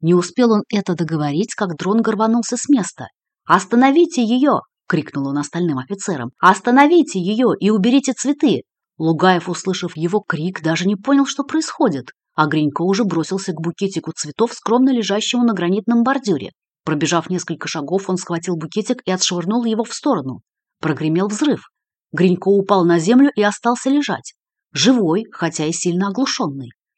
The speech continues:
Дронго вместе с пятью или шестью офицерами в это время спешили за женщиной. Она обернулась и вдруг, забыв о своем возрасте, побежала совсем как молодая. «Стой!»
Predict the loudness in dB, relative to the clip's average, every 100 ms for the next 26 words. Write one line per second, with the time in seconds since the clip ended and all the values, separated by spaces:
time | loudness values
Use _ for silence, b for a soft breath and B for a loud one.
0 | _ -6 0 4 4 4 2 0 -2 -6
1 | -6 -4 0 2 2 -2 -6 -2 -2 -2
2 | -10 -6 -2 -2 -2 -4 -2 0 -2 -2
3 | -4 -2 -2 0 0 0 0 -4 -8 -12
4 | -4 2 2 2 -2 0 0 -2 -4 -2
5 | -2 2 0 0 2 2 4 2 0 -2
6 | 2 4 6 4 2 -2 -2 -2 0 2
7 | 2 2 0 2 2 2 4 4 4 0
8 | -4 -6 -12 _ _ -12 -12 4 4 6
9 | 2